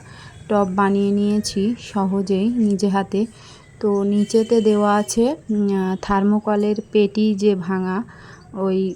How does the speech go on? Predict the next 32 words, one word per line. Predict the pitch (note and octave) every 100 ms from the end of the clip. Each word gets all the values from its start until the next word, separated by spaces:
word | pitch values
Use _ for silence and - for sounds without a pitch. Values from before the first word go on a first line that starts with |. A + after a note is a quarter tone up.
| - -
ভাঙা | F#3 F#3 F#3+ F#3+
অংশ | F#3+ F#3+ G3 -
আমি | A#3 A3 G#3
নিচেতে | G3+ G3 G3 G3+ G#3 F#3+
দিয়ে | G3+ G3+
দিয়েছি, | F#3+ G3 G3+ - B3 F4 - - - -
আর | G3+ G3 F#3+ -
উপরটাতে | G3 G3 G#3 - G#3+ G#3+ C4 F4 -
এরকম | G#3 G3+ G3 - F#3+ G3 F#3+
ফোল্ড | - G3+ G3 G3 -
করে | G#3 A3+ B3+
দেওয়া | G#3 F#3+ F#3+
আছে। | F#3+ - A3+ A3
তো | G#3+ G3 G3
সহজেই | - G3 G3 G#3 G3+ A3+ G#3+
আমি | G3+ G3
গাছটা | F#3 F3+ - G#3 G#3 - - - - G3
লাগিয়ে | F#3+ F#3 F#3 G3+ G#3
নিয়েছিলাম। | G#3 G3+ G3+ - G3+ F3+ G#3 - - - - -
তো | G#3+
গাছটি | G3+ G3+ G3+ - C4
আমি | B3+ B3+
নার্সারিতে | A3+ G#3+ - A#3 A#3+ B3 -
কেনার | A3 G#3+ A3 A3
পরে, | G#3 A3 G3+ G#3+ A3+ - - - G#3
নার্সারি | G3+ G3 - G#3 G#3+
থেকে | A3+ A3 A3+
যখন | A3+ G#3+ A3+
নিয়ে | A3 G#3+
এসেছিলাম, | A3+ - B3 G#3 F#3+ -
এখানে | G3 - A3 A3+
দিইনি। | G3 A3+ A3+ G3